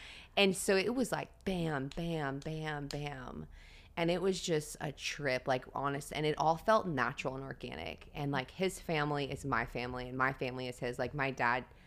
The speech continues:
treats him better than he treats me sometimes. Like, and I'd never had that.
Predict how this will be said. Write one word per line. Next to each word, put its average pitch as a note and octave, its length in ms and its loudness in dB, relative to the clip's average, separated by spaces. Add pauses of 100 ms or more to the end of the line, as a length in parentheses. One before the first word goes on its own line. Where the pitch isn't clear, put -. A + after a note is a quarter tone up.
(180)
treats - 300 -4
him D3+ 100 -2
better C3 220 2
than B2+ 100 -2
he B2 80 -4
treats - 280 -6
me B2 120 -4
sometimes. D3 680 0
Like, B2+ 140 2
and D3 100 -2
I'd D#3 160 0
never D#3+ 180 0
had D3+ 260 -8
that. G1+ 320 -4